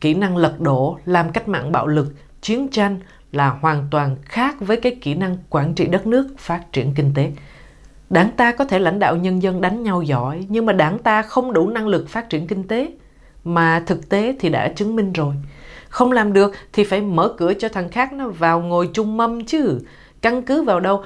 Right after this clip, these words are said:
mà bảo chỉ có Đảng Cộng sản mới đủ tư cách lãnh đạo đất nước? Cứ nhìn tấm gương của ông Mandela ở Nam Phi và Lech Walesa, lãnh tụ công đoàn đoàn kết Ba Lan, là những người lãnh đạo cách mạng dân chủ, nhưng họ cũng nhanh chóng từ bỏ quyền lực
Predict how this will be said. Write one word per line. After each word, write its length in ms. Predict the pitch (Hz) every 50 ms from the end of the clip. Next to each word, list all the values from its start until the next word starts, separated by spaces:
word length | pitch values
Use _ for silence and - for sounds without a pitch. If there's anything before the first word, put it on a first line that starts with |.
| - -
mà 120 | - 175 156
bảo 220 | 156 139 143 190
chỉ 200 | 143 - 165 170
có 100 | - 208
Đảng 200 | 180 117 147 -
Cộng 180 | - 143 131 143
sản 280 | 139 143 123 160 185
mới 100 | 214 220
đủ 200 | 170 117 120 160 170
tư 80 | 208 190
cách 220 | 196 - - -
lãnh 220 | 170 127 123 151
đạo 140 | 165 117 92
đất 180 | 170 185 202 226
nước? 320 | 254 285 294 269 277 - - - - _ _ _ - - _ - _ _ _ - - - - -
Cứ 80 | - 226
nhìn 320 | 202 190 180 151 135 139
tấm 220 | 143 156 180 220 220
gương 260 | 180 170 170 165 151
của 80 | -
ông 240 | - 147 151 147 147
Mandela 460 | 147 151 143 147 147 143 143 143 139
ở 220 | 139 139 135 127 131
Nam 260 | 147 160 165 151 139
Phi 280 | 139 - 165 156 156 151
và 180 | 139 147 135
Lech 220 | 131 131 139 147 143 - - 147 135
Walesa, 480 | 151 151 151 147 147 - - - 170 160 139 -
lãnh 280 | - 160 156 143 147 175
tụ 300 | 180 - 180 139 135 135
công 200 | - 175 170 165
đoàn 240 | 165 160 147 139 139
đoàn 180 | 147 139 135 135 139
kết 220 | - 196 196 -
Ba 120 | 175 160
Lan, 220 | 151 151 151 147 147 - - - - - - -
là 100 | 196 196
những 240 | 190 185 190 196 214
người 140 | 220 202 190
lãnh 200 | 165 151 175 185
đạo 140 | 165 120 - -
cách 160 | - - -
mạng 320 | 190 165 120 160 165 156
dân 260 | 151 180 175 170 165 -
chủ, 320 | - 151 131 120 147 165 - - - - -
nhưng 160 | 202 214 214
họ 200 | 190 185 143 135
cũng 180 | - 147 170 190
nhanh 240 | 202 214 214 214 202
chóng 280 | - 214 220 269 269 269
từ 120 | 190 160
bỏ 200 | 143 127 123 156 -
quyền 200 | - 165 143 139
lực 160 | 139 143 139